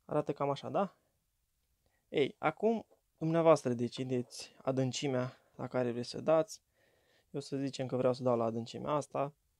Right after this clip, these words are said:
Bineînțeles, dacă sunteți la locul de pescuit, vă rog să verificați adâncimea și după să vă puneți biluța unde credeți că este necesar. O punem pur și simplu pe fir și o strângem cu dinții sau cu un clește, dar nu chiar tare.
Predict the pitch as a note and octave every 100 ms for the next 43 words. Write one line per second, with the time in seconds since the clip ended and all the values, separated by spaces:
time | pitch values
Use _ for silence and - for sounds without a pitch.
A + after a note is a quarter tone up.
0 | _ _ - _ _ _ _ - B2+ B2
1 | C3 A#2+ A#2+ - B2 A#2+ B2 B2+ A#2 A2+
2 | - - D3+ C3+ C3 B2+ A#2+ B2 - -
3 | A#2 A#2 B2+ D#3+ D3+ D3 C#3 C3+ - -
4 | C3 - D#3 - _ _ C3+ B2+ B2 B2+
5 | - B2 A#2+ - B2 C3 - C3+ D3+ -
6 | _ _ _ _ _ _ - E3 - B2+
7 | B2 - - - - _ _ _ _ _
8 | _ _ _ _ _ _ _ _ _ _
9 | _ _ _ _ _ _ _ - - G3+
10 | G3 F#3 E3 - D3 C3 C3+ - D3+ -
11 | _ _ _ _ _ _ _ _ E3 D3
12 | D#3 D3 D3 B2+ A2+ - B2 A#2+ C3 B2
13 | B2 - - E3 E3 D#3 - G#2+ C#3+